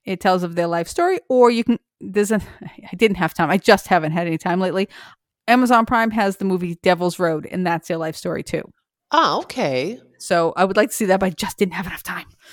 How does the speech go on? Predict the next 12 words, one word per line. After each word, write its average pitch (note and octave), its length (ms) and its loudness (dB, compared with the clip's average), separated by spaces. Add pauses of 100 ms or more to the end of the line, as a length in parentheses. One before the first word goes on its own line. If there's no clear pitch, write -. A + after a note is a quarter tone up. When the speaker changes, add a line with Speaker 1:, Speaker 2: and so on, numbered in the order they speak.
(180)
Speaker 1:
<laughs> - 20 6
Speaker 2:
Okay. - 580 -2 (220)
You G#3+ 200 0
will, B3+ 200 -2
Speaker 1:
So G#3 80 -8
that's A3+ 200 2
Speaker 2:
you C4+ 60 4
Speaker 1:
it. B3+ 40 0
Speaker 2:
will C4+ 100 -4
find A#3+ 320 -2
that F#3 160 -2
time. D3 340 -6